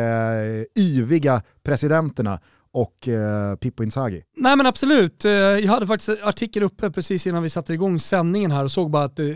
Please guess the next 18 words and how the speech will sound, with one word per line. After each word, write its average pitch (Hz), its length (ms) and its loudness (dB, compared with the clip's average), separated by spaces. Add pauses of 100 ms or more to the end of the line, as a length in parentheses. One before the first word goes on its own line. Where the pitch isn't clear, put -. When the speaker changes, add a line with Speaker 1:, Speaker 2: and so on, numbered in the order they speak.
(160)
Speaker 2:
det, 165 140 -10
det 160 120 -8
stod 147 220 -6
stort 151 400 -4 (840)
"Pace". 151 460 0 (540)
<laughs> - 680 -8
Det 135 140 -6
förstår 165 280 0
väl 156 100 2
alla 139 200 2
vad 139 120 -2
det 156 80 0
är. 113 200 -8 (340)
Det 175 60 -6
är 165 40 -6
fred 147 560 0 (340)
i 165 100 -2
Brescia. 151 480 -2